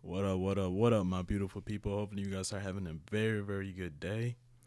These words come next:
Hopefully everything, you know, is going well with your family, loved ones. Hopefully all of you guys are safe.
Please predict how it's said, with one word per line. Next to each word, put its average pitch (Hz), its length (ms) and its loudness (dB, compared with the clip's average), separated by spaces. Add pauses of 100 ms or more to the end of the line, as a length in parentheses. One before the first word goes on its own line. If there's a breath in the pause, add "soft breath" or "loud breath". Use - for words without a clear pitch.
(560 loud breath)
Hopefully 101 340 -2
everything, 95 480 -4
you 92 140 -6
know, 92 100 -4
is 90 100 -4
going 92 220 -6
well 90 140 -4
with 82 160 -10
your - 60 -10
family, 113 600 -2
loved 101 380 -2
ones. 98 340 -2
Hopefully 90 320 -6
all 90 120 -4
of 87 60 -6
you 90 120 -6
guys 82 280 -8
are - 40 -16
safe. 101 720 -4